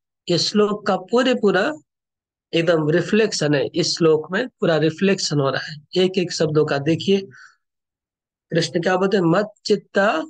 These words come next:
मदगत प्राणा", तो यहाँ क्या लिखा है, तच्चित्ता।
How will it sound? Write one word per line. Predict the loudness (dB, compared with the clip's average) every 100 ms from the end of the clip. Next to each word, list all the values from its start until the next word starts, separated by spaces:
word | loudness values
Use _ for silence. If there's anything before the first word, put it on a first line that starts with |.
| -2
मदगत | 0 0 0 0 0
प्राणा", | -2 -2 0 0 -2 -4 _ _ _ _ _ _ _ _ 0
तो |
यहाँ | 2 2
क्या | 0 2
लिखा | 2 0
है, | -4
तच्चित्ता। | -4 -2 -2 -2 -2 -2 -2